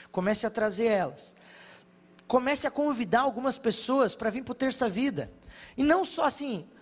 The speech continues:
"Ah, ô Adriano, vamos pro Terça Vida?" Não, comece a jogar o convite geral. "Ah, mas e se ninguém vier?" Não tem problema, convide, oportunize, gere oportunidade.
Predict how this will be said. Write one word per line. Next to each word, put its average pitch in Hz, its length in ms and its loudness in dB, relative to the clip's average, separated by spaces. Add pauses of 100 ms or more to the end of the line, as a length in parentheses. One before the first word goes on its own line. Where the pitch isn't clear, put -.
(180)
"Ah, 254 160 4
ô 285 100 4
Adriano, 320 460 2
vamos 330 180 2
pro 302 100 -2
Terça 233 280 2
Vida?" 196 260 -2
Não, 330 260 2 (280)
comece 330 360 2
a 370 40 0
jogar 320 240 0
o 330 40 0
convite 320 420 -4
geral. 285 520 0 (840)
"Ah, 359 120 4
mas 330 240 0
e 330 80 0
se 359 140 0
ninguém 339 280 2
vier?" 254 440 2 (720)
Não 151 120 -12
tem 196 120 -2
problema, 262 380 4
convide, 240 680 -4
oportunize, 294 960 2
gere 320 460 4
oportunidade. 294 880 -2